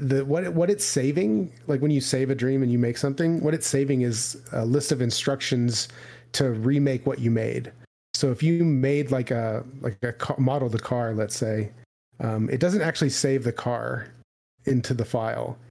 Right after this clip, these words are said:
It saves the steps you took to make the car. And then when it loads the game, it just remakes the car on the fly. And that's what it does. So, like, everything you do,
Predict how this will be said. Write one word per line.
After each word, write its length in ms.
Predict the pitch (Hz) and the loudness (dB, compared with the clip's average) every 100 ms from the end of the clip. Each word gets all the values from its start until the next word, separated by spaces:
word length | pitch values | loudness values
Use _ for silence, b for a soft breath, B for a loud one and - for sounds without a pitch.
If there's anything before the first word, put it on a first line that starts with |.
| - | -2
It 100 | 127 | 0
saves 360 | - 170 147 139 | 2 2 0 0
the 100 | 127 | 0
steps 460 | - 143 131 - | 0 0 -2 0
you 80 | 123 | 0
took 300 | - 147 - | 0 -2 0
to 80 | 120 | 0
make 240 | 117 117 | 0 -2
the 80 | 110 | -6
car. 380 | - - - - B B B | -6 -6 -8 -12 B B B
And 140 | 135 | 2
then 100 | 151 | 4
when 120 | 160 151 | 4 2
it 140 | 135 | 2
loads 320 | 135 151 123 | 2 2 0
the 80 | 127 | 0
game, 320 | 131 131 117 | 2 0 0
it 80 | 120 | 0
just 180 | 139 120 | -2 0
remakes 500 | 120 151 151 143 139 | 2 2 4 2 0
the 100 | - | -2
car 320 | 117 143 113 117 | -2 -2 -2 0
on 100 | 117 | 0
the 80 | |
fly. 440 | 104 127 107 110 110 - _ _ _ _ | 0 -2 -2 -6 -8 -14 _ _ _ _
And 180 | - 127 | 2 2
that's 240 | 131 123 139 | 2 0 -2
what 100 | 117 | -2
it 80 | |
does. 200 | 120 117 - | -4 -2 0
So, 140 | 135 | 0
like, 320 | 127 123 - | 0 -2 -2
everything 380 | 147 175 180 175 | 0 2 2 2
you 100 | 139 | 2
do, 500 | 120 139 113 123 | 2 2 2 0